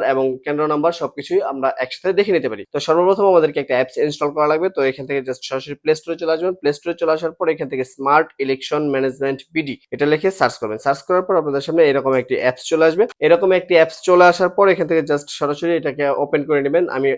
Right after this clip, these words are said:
আগে থেকে ইনস্টল করে নিয়েছি, তো এখান থেকে সরাসরি ওপেনে ক্লিক করে দিলাম। ওপেনে ক্লিক করে দেওয়ার সাথে সাথে এখান থেকে just দেখতে পাবেন যে এরকম অপশন চলে আসবে। এরকম অপশন চলে আসার পর এখান থেকে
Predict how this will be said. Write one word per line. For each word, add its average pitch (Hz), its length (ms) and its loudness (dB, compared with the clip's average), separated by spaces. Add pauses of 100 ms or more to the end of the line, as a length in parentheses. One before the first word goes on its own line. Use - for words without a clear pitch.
(320)
আগে 131 200 -4
থেকে 156 200 -4
ইনস্টল 139 340 -4
করে 170 160 6
নিয়েছি, 175 320 0
তো 170 120 2
এখান 135 160 -4
থেকে 139 160 -4
সরাসরি 170 360 -4
ওপেনে 147 260 -2
ক্লিক 147 180 -8
করে 147 140 -4
দিলাম। 160 160 -2 (320)
ওপেনে 190 280 6
ক্লিক 196 220 4
করে 190 140 6
দেওয়ার 190 200 10
সাথে 175 200 -2
সাথে 185 120 0 (100)
এখান 156 180 -4
থেকে 156 200 2
just 139 140 -8 (100)
দেখতে 135 240 -8
পাবেন 160 220 -2
যে 120 120 -6
এরকম 139 300 0
অপশন 131 260 -6
চলে 160 140 2
আসবে। 190 220 2
এরকম 151 280 0
অপশন 139 240 -12
চলে 156 180 0
আসার 160 200 -6
পর 180 160 -2
এখান 143 180 -10
থেকে 127 120 -6